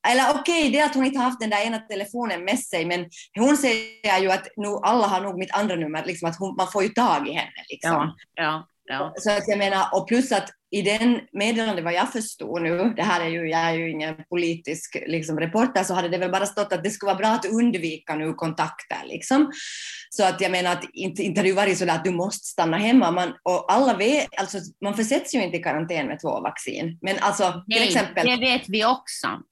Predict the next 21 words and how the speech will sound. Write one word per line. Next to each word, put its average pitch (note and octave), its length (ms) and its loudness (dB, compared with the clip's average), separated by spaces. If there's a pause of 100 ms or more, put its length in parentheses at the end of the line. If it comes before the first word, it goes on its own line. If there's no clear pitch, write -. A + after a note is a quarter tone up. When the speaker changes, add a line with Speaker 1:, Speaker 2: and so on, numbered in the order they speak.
(100)
Speaker 2:
för F#3+ 80 0
annars G#3 220 4
Speaker 1:
Ja. E3+ 160 2
Speaker 2:
skulle A#3+ 160 2
du C4+ 40 4
ha G#3+ 120 4
varit D3 280 0
i - 20 -16
karantän. C#3 300 -2
Speaker 1:
Till E3 200 -2 (220)
Speaker 2:
Karantän. F3 280 4
Speaker 1:
exempel. - 600 4 (520)
Men C#4+ 140 8
nu E4+ 80 6
vill A4 140 2
jag F#4 80 4
bara D4 160 4
berätta A#3+ 420 2
hur A3+ 220 0
exemplarisk A#3 880 -2
jag G3 240 0